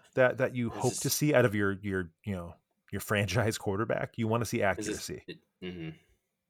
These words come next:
Speaker 2: Y-, I mean,
Speaker 1: Um,
Speaker 2: is this Blaine Gabbert two point oh here?
Speaker 1: I think
Speaker 2: Probably
Speaker 1: so.
Speaker 2: not that bad. <laughs> You
Speaker 1: I,
Speaker 2: think so?
Speaker 1: probably not that bad, but I think, I think he's gonna be a bust.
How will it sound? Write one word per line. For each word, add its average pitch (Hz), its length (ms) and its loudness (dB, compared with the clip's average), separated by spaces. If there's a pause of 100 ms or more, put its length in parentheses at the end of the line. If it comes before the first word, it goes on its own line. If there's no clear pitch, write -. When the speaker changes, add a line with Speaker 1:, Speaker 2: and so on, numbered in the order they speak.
(140)
Speaker 2:
Y-, 87 220 -10
I 107 100 0
mean, 98 200 4
Speaker 1:
Um, 90 80 -8
Speaker 2:
is 98 120 -4
this 98 120 -6
Blaine 101 300 2
Gabbert 98 320 4
two 104 80 -12
point 98 240 -4
oh 95 120 2
here? 107 300 -2 (800)
Speaker 1:
I 98 100 -4
think 120 160 -4
Speaker 2:
Probably 95 180 2
Speaker 1:
so. 87 40 0
Speaker 2:
not 82 100 -6
that 82 160 0
bad. 78 220 -2 (220)
<laughs> - 120 -8
You 139 80 2
Speaker 1:
I, - 40 -8
Speaker 2:
think 123 160 6
so? 147 200 8
Speaker 1:
probably 156 260 8
not 139 100 6
that 120 160 8
bad, 110 160 8
but 95 80 2
I 90 40 4
think, 113 200 -4
I 101 100 0
think 131 180 -6
he's 113 120 -8
gonna 117 100 -2
be 110 80 4
a 98 60 0
bust. 95 380 -4